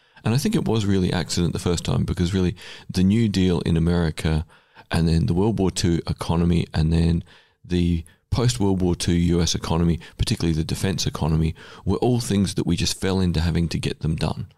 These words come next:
The world just did them. Whereas the great advantage now, we've got all the history on the mixed economy. We also know where it went wrong. We also know how neoliberalism undermined it. And we also know now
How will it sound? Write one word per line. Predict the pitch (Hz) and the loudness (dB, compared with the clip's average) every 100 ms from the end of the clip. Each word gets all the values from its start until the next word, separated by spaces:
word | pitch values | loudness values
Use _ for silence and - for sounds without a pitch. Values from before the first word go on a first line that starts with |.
| _ _ _ - | _ _ _ -4
The | 90 | 0
world | 95 98 | 2 0
just | - 82 - | 0 -4 -2
did | 87 80 | -4 -2
them. | 62 92 _ _ _ _ - | -6 -8 _ _ _ _ -4
Whereas | 92 | -2
the | 92 | 0
great | 113 170 | 0 0
advantage | 127 104 101 85 | 0 0 0 0
now, | 92 87 - - | 0 -2 -2 -4
we've | 92 85 | -2 0
got | 95 - | -2 -2
all | 98 123 147 | 0 2 2
the | 139 | 2
history | 117 110 - 95 90 - - | 2 0 -2 0 0 -4 -8
on | 92 95 | 0 2
the | 95 | 4
mixed | 92 - - | 2 -2 -8
economy. | - 80 76 78 117 - _ - - | -4 -2 0 2 0 -2 _ -20 -2
We | 90 | 0
also | 104 156 - 110 104 | 2 0 0 0 2
know | 98 92 90 90 - _ - | 2 2 2 0 -6 _ -4
where | 92 87 | 0 0
it | 57 | -2
went | 73 78 - | -2 -2 0
wrong. | 76 73 78 123 - - - | 0 2 0 -2 -8 -14 -2
We | 85 | 0
also | 92 135 - 104 | 2 0 0 0
know | 95 92 90 90 - | 2 2 0 -2 -10
how | - 82 | -2 0
neoliberalism | 87 87 87 85 - - 76 - | 2 2 2 0 -2 -2 -2 -2
undermined | - 78 69 80 113 92 | -2 -2 0 0 2 0
it. | 87 - - _ - - | 0 -4 -12 _ -20 -6
And | 90 | 0
we | 92 | 2
also | 120 170 127 | 2 0 0
know | 107 98 95 | 0 2 0
now | 90 87 90 | 2 0 -2